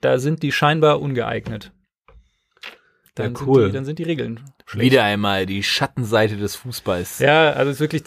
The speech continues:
Speaker 1: also wirklich zum Kotzen, weil man halt sieht, dass irgendwelche gegen rumänische Clubs oder sowas, da werden dann Sperren verhängt.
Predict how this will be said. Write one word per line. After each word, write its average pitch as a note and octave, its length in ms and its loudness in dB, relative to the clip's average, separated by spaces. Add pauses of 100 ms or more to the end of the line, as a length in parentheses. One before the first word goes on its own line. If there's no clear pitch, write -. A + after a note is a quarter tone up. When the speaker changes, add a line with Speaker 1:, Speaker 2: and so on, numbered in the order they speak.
(120)
Speaker 1:
also C3+ 200 0
wirklich C#3+ 320 -4
zum - 160 -12
Kotzen, C3+ 320 -4
weil A#2+ 80 -4
man B2+ 160 0
halt C3+ 160 2
sieht, D#3+ 240 0
dass C#3+ 180 2
irgendwelche D3 580 2
gegen C#3 420 -8
rumänische D3+ 540 0
Clubs F3+ 360 0
oder E3 180 2
sowas, E3+ 380 0
da D3+ 180 2
werden D3+ 180 2
dann C3+ 120 -4
Sperren D#3 320 0
verhängt. F3 480 0